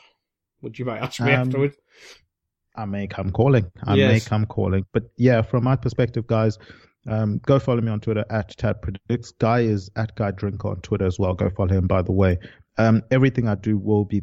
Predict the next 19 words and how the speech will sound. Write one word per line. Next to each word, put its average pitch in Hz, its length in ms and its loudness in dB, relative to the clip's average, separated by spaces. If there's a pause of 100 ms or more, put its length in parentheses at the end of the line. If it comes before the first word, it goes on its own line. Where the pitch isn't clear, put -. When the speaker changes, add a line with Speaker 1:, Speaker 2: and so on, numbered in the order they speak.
Speaker 2:
there. 107 380 2
I've 90 120 -6
got 101 200 -2
a 107 60 -2
Tad 120 300 0
Predictable 113 760 -2 (140)
coming 107 280 -2
out 98 220 -2
this 107 240 0
week 107 260 2
that - 160 0
will 104 460 2 (380)
give 113 140 0
the 123 80 -6
score - 240 -2
predictions 113 800 -4
for 104 260 -2
this - 240 -2
weekend's 101 480 0